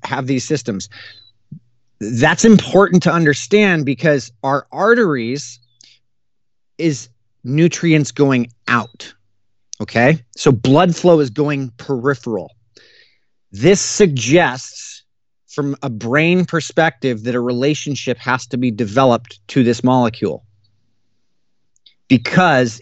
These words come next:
it's a prediction system. It's not an actually what happened system. So as my brain detects carbon dioxide, I'm signaled to breathe.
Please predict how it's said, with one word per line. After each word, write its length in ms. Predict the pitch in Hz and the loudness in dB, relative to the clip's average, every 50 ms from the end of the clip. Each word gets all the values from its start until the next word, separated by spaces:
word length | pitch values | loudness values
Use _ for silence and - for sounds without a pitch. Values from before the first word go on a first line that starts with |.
| - | -12
it's 120 | - - - | -12 -8 -8
a 60 | 127 | -8
prediction 800 | - - 160 123 113 _ - - 175 - - - - 113 101 87 | -6 -6 -8 -8 _ _ -4 -4 -4 -4 -4 -10 -8 -8 -10 -10
system. 500 | - - 98 - - - 76 58 - - _ _ - | -12 -12 -14 -14 -12 -16 -16 -16 -16 -20 _ _ -10
It's 180 | - - - - | -10 -6 -2 2
not 220 | 139 127 139 135 | 4 4 4 2
an 120 | 151 143 - _ - | 0 -4 -4 _ -6
actually 800 | - 135 135 - - - - 147 139 139 135 131 135 135 131 127 117 107 | -4 -4 -4 -6 -8 -6 -4 -2 0 0 0 0 -2 -2 -4 -6 -10 -14
what 320 | 101 101 104 120 135 139 135 - - - - - | -14 -8 -4 -2 -2 -2 -4 -10 -20 -18 -10 -6
happened 440 | 131 123 120 127 131 120 120 113 - _ _ | -6 -6 -6 -6 -8 -8 -8 -10 -12 _ _
system. 580 | - - - - 127 - - 101 - - - _ _ _ _ _ _ _ _ _ _ _ _ _ _ _ _ _ | -20 -14 -10 -10 -10 -10 -10 -18 -18 -18 -20 _ _ _ _ _ _ _ _ _ _ _ _ _ _ _ _ _
So 600 | - - - - - - 180 165 139 95 - - _ _ _ _ _ _ _ _ _ | -16 -14 -14 -8 -2 0 2 2 2 0 -4 -12 _ _ _ _ _ _ _ _ _
as 140 | - 127 104 | -14 -12 -8
my 200 | 131 143 139 151 | -6 -2 -2 -2
brain 600 | 139 110 113 123 123 127 160 180 190 190 190 185 | -4 -4 -10 -10 -6 -2 -2 0 2 2 0 0
detects 420 | 151 143 - - 170 156 - - - | -2 -4 -6 -6 -6 -6 -6 -8 -10
carbon 340 | - - 151 143 143 139 | -4 -4 -2 -2 -2 -2
dioxide, 880 | 127 127 120 127 147 180 208 196 - - - 135 110 107 110 117 131 131 _ _ _ _ - _ | -2 -2 0 0 2 0 0 -2 -4 -10 -10 -8 -8 -8 -8 -10 -12 -14 _ _ _ _ -20 _
I'm 240 | - 120 139 160 165 | -12 -10 -8 -8 -8
signaled 520 | 147 - - - 139 135 127 131 131 123 - | -8 -8 -6 -6 -6 -4 -4 -4 -6 -4 -2
to 80 | - 123 | -2 0
breathe. 480 | 117 139 151 160 143 107 - - - | 4 6 6 6 6 4 0 -6 -18